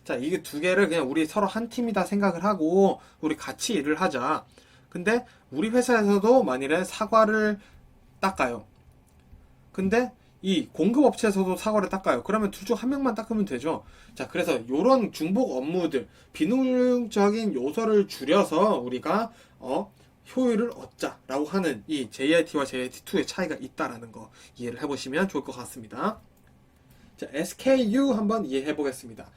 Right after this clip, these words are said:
자, 에스케이유라는 것은 최소 유지 상품 단위입니다. 자, 매장에서 판매하는 상품의 최소 단위이죠. 자, 그래서 잘 안 팔리거나 신선도가 중요한 야채, 신선한 상품들이 있겠죠. 그래서 이런 것들이 신속하게 교체 가능하다라는 장점이 있습니다.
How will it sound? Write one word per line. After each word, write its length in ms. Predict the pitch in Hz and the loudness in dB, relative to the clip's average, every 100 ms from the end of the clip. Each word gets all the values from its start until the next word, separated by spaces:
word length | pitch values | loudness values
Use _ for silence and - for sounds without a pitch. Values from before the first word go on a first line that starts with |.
| - | -20
자, 160 | - 196 | -8 -6
에스케이유라는 680 | 240 202 - 277 247 220 208 | -4 -6 -4 -4 0 0 0
것은 460 | 196 165 202 208 - | 0 0 2 0 -2
최소 320 | - 254 254 | -2 0 0
유지 360 | 214 127 127 214 | -2 -4 -8 -6
상품 320 | 262 240 254 | -6 -6 -4
단위입니다. 640 | 226 185 139 135 160 175 - _ - - | -2 -2 -2 -2 -2 -4 -10 _ -20 -14
자, 260 | 123 110 107 | -14 -12 -14
매장에서 420 | 120 165 214 190 | -8 -2 -2 0
판매하는 440 | 196 214 196 170 165 | -2 0 0 0 -4
상품의 640 | - - 202 196 151 127 | -6 -4 -4 -4 -6 -8
최소 360 | - 165 160 240 | -10 -10 -6 -4
단위이죠. 680 | 185 185 170 113 127 101 - - - - | -2 -2 -4 -4 -10 -12 -18 -20 -20 -10
자, 100 | 147 | -6
그래서 360 | 165 170 196 - - | -4 -2 -4 -6 -20
잘 300 | - 175 196 - | -4 -2 -2 -4
안 200 | 139 190 | -8 -4
팔리거나 640 | 247 240 220 165 185 131 | -2 0 0 0 -2 -4
신선도가 640 | - 254 269 269 247 226 | -6 -6 -2 -2 0 0
중요한 400 | - 175 196 196 | -2 -2 0 2
야채, 560 | 135 135 - 196 175 131 | 0 -6 -4 -2 0 -2
신선한 1000 | - 202 208 214 196 139 123 - - 156 | -4 -4 -2 0 0 -2 -10 -20 -12 -10
상품들이 560 | - 208 208 220 196 185 | -6 -6 -2 2 6 6
있겠죠. 400 | 147 135 - - - _ | 4 -4 -8 -10 -20 _
그래서 180 | 185 147 | -4 2
이런 180 | 175 233 | 2 2
것들이 260 | 226 202 | 0 0
신속하게 640 | 196 - 254 254 269 - 220 | 0 0 -2 -2 -2 -2 -4
교체 300 | 196 135 - | -4 -8 -8
가능하다라는 720 | - 120 165 208 202 190 190 | -10 -8 -4 -2 0 0 -2
장점이 500 | 151 131 135 151 151 175 | -4 -8 -8 -6 -4 -6
있습니다. 520 | 123 156 123 98 | -6 -12 -14 -14